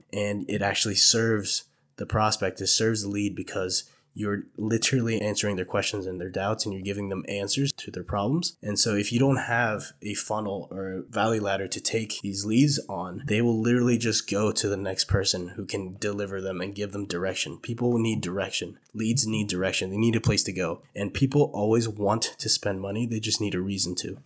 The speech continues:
And so one of the main ways to tackle that in marketing's perspective is having a good hook story offer. The hook is what gets them to look at your content, look at your copy. The story is the emotional component.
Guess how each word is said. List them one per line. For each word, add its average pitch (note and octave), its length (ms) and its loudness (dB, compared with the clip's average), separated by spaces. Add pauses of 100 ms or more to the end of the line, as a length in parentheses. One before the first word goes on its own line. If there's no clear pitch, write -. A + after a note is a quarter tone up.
(140)
And G2+ 120 -4
so G2+ 460 0
one A2 360 -2
of A2 80 0
the A2+ 100 2
main A2+ 340 0
ways G#2+ 300 4
to - 100 -4
tackle G#2 360 -2
that F#2 200 2
in F#2 80 -4
marketing's G2 460 2
perspective - 720 -6 (360)
is - 160 0
having G#2 300 0
a G2 60 -2
good G#2+ 420 -2 (160)
hook A#2+ 200 -2 (120)
story F#2+ 560 -2 (100)
offer. - 440 -8 (220)
The E2+ 100 -2
hook C#3+ 280 2 (280)
is A2 180 0
what G2+ 200 -2
gets G#2 240 4
them F#2+ 280 -4 (100)
to G2 260 0
look G#2 440 2 (120)
at A2+ 160 0
your G#2+ 140 -2
content, A#2+ 480 2
look G2+ 260 0
at A#2+ 80 2
your G#2 140 -2
copy. A#2 460 0 (160)
The G2+ 100 4
story B2+ 720 6 (140)
is G#2+ 160 -2
the G#2 120 -4
emotional A2 440 0
component. C#3+ 520 2